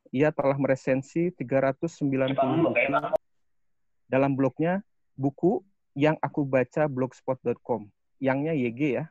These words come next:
teman-teman. Buku Y G Aku Baca dot blogspot dot com. Kegemarannya meresensi bermula saat ia duduk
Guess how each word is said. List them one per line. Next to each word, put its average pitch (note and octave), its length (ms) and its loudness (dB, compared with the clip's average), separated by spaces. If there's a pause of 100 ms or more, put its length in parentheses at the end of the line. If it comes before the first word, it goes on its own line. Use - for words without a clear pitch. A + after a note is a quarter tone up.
(140)
teman-teman. A2+ 480 -12
Buku B2+ 380 -6
Y B2+ 160 -2
G A#2 60 -12 (120)
Aku - 240 -10
Baca A2+ 320 -6
dot B2 240 -4
blogspot - 480 -10
dot G#2+ 160 -12
com. G2+ 180 -8 (1600)
Kegemarannya F#3 560 2
meresensi C#3+ 560 0
bermula C#3 400 0
saat C3 240 -4
ia C3+ 140 -4
duduk B2 260 -8